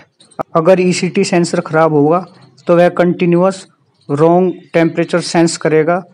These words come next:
और इंजन को warm रखने के लिए fuel की supply बढ़ जाएगी और fuel का consumption ज़्यादा होगा।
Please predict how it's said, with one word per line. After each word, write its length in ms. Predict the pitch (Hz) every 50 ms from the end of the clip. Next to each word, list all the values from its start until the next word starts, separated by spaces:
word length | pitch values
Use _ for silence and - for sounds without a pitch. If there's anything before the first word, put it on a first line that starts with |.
| _ _ - _ _ -
और 140 | 170 170
इंजन 280 | 170 175 180 175 185 180
को 140 | 160 - 175
warm 320 | 160 165 170 175 180 180 175
रखने 300 | 175 170 - 165 165 160
के 100 | 160 160
लिए 240 | 160 160 165 180 196 196 - _ _ _ _ _ _ -
fuel 220 | - 170 170 175
की 100 | 170 190
supply 460 | 175 - 170 143 160 156 165 180 208 208 - _ _ _ _ -
बढ़ 200 | 143 143 160 156
जाएगी 360 | 139 131 147 143 143 143 139 147
और 120 | 156 170 160
fuel 240 | 165 - 175 175 165
का 80 | 170 160
consumption 520 | - 160 160 156 156 151 - - 208 233 - - _ _ _ _
ज़्यादा 300 | 143 135 165 160 151 156
होगा। 320 | 156 139 147 123 117 127